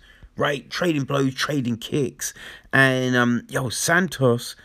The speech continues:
you know what I mean? He, he's doing some big things. Like, it comes with a flying knee, you know? Hits that.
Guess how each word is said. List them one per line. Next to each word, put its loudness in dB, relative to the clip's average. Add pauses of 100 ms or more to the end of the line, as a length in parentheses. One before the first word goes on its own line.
(480)
you -4
know 2
what 6
I 4
mean? 2
He, 2
he's 2
doing 2
some 0
big 0
things. 0
Like, 0 (240)
it -12 (500)
comes 0
with 4
a -2
flying 0
knee, 0 (600)
you -2
know? 2 (300)
Hits -2
that. 0